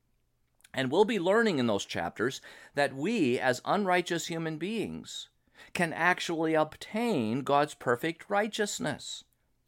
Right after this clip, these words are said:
So that instead of being judged as unrighteous and being condemned by God, we who trust in Jesus will appear righteous,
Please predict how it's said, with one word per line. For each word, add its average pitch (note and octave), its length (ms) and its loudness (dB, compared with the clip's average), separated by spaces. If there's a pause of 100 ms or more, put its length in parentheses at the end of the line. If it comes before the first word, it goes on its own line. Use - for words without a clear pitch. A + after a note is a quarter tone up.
(600)
So G3 220 4
that F3+ 340 6
instead F3 800 4
of C3+ 300 2
being D3 420 4
judged C3+ 520 2
as A2 300 2 (120)
unrighteous C#3 1040 2
and C#3 180 2
being C3 260 2
condemned D#3+ 580 0
by G#2 180 0
God, F2+ 460 -6 (280)
we F#3+ 260 2
who G#3+ 160 2
trust F#3 400 0
in F#3 140 -2
Jesus B2+ 500 0
will F3+ 180 2
appear G#3 300 2
righteous, A#3+ 800 -2